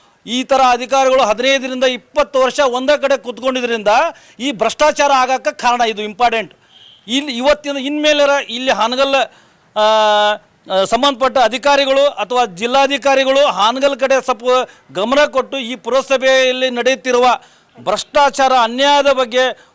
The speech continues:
ಹೋರಾಡುವ, ಇದ್ರ ಬಗ್ಗೆ ಪ-, ಸೂಕ್ತ ಪರಿಹಾರ ಕೊಡಬೇಕು, ತನಿಖೆ ಆಗಬೇಕು. ಯಾಕಂದ್ರೆ ಇದು ನಂದು ಒಬ್ಬಂದ ಅಲ್ಲ, ಸುಮಾರು ಜನದ್ದು ಇನ್ನೂ ಅದಾವು.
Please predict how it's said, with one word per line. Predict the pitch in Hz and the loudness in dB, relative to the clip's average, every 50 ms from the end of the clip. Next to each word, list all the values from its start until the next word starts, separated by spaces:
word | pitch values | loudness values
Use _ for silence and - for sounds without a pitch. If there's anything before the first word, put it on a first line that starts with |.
| _ | _
ಹೋರಾಡುವ, | - 233 254 262 262 254 254 247 233 233 226 220 220 - - 220 | 0 2 4 4 4 4 4 2 2 2 2 0 -2 -2 -4 -6
ಇದ್ರ | 214 233 | -6 -2
ಬಗ್ಗೆ | 208 247 262 220 269 | -2 -2 0 0 0
ಪ-, | 262 226 226 233 208 208 202 196 185 - - | -2 0 2 2 4 4 2 2 -2 -4 -6
ಸೂಕ್ತ | 254 285 247 - 302 285 269 254 247 - - _ _ _ - | -6 -6 -4 0 0 2 2 0 -2 -8 -10 _ _ _ -2
ಪರಿಹಾರ | 202 214 240 262 269 269 269 | 0 2 4 4 4 4 2
ಕೊಡಬೇಕು, | 247 254 262 247 240 247 240 202 254 269 302 302 - _ _ 131 135 - | 2 0 -2 0 0 -2 -4 -4 -4 -4 -4 -6 -8 _ _ -20 -8 -4
ತನಿಖೆ | 160 226 233 277 302 262 320 | -2 0 0 0 0 2 2
ಆಗಬೇಕು. | 311 294 277 277 254 262 247 175 202 156 - - _ _ _ _ _ _ - | 4 4 4 4 2 0 -2 -4 -8 -12 -14 -16 _ _ _ _ _ _ -6
ಯಾಕಂದ್ರೆ | 175 185 202 - 240 240 240 247 240 | -6 -4 -4 -4 -4 -2 0 0 0
ಇದು | 240 220 | -2 -4
ನಂದು | 226 214 220 220 214 208 | -4 -2 -2 0 0 -2
ಒಬ್ಬಂದ | 202 185 220 277 269 269 | -2 0 0 0 2 2
ಅಲ್ಲ, | 269 254 247 240 226 180 - _ _ _ _ - | 2 4 4 2 2 0 -2 _ _ _ _ -18
ಸುಮಾರು | - 208 226 262 269 269 277 277 | -12 -6 -2 0 2 2 2 2
ಜನದ್ದು | 247 233 262 262 277 254 226 269 | 0 0 0 0 -2 -2 -2 -2
ಇನ್ನೂ | 262 254 254 277 311 | -2 -2 -2 0 2
ಅದಾವು. | 320 311 294 277 262 226 185 135 | 4 4 4 4 2 2 0 -4